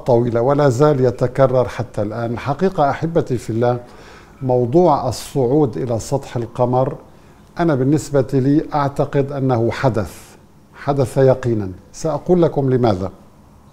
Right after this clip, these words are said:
وسأقول لكم لماذا لم يتمكن العلماء أو لم،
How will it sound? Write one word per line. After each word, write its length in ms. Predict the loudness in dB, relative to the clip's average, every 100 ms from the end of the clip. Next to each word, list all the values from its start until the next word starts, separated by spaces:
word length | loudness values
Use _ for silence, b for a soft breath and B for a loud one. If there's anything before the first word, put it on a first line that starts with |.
| -20 -20 -20 -20 B B B B B
وسأقول 640 | -6 -4 0 0 4 4 6
لكم 320 | 6 4 4
لماذا 560 | 2 4 4 4 2
لم 300 | 4 4 4
يتمكن 800 | 4 2 0 2 0 0 -2 -2
العلماء 720 | -2 0 2 2 2 0 0 2
أو 160 | 4
لم، 340 | 4 4 2